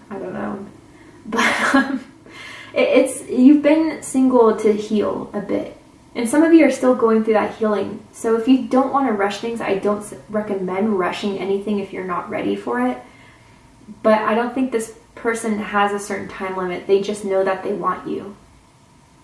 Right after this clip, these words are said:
And someone could go fishing too.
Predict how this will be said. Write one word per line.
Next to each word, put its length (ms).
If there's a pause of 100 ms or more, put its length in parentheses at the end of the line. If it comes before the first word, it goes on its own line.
(1500)
And 80
someone 320
could 100
go 140
fishing 540
too. 420